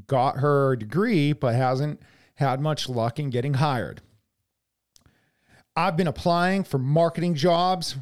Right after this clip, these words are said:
for weeks now, and the pay cut is insane," she continued.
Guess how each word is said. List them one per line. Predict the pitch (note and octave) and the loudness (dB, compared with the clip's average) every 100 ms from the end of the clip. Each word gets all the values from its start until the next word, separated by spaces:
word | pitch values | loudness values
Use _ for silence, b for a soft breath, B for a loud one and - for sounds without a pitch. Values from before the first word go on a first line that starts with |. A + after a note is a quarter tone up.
| - | -8
for | C#3+ | -4
weeks | A2+ B2 E3+ C#3+ - - | -2 0 0 0 -4 -6
now, | C3 A#2 A#2+ A#2+ A#2+ | -4 -2 -2 -2 -4
and | D3 C3 B2+ B2+ B2 B2 A#2 b b b | -6 -4 -2 -2 -2 -4 -8 b b b
the | - | -6
pay | A#2 G#2+ E3+ F3+ F#3 | -2 2 2 4 2
cut | - G3 F3+ F3+ - | 0 0 2 0 -6
is | C#3 B2 | -6 -4
insane," | C#3 - E3 C#3 G2 F#2 | -4 -2 -2 -2 -4 -6
she | - | -8
continued. | C3 A#2+ - D3 C3+ C#3+ | -6 -6 -2 -2 0 0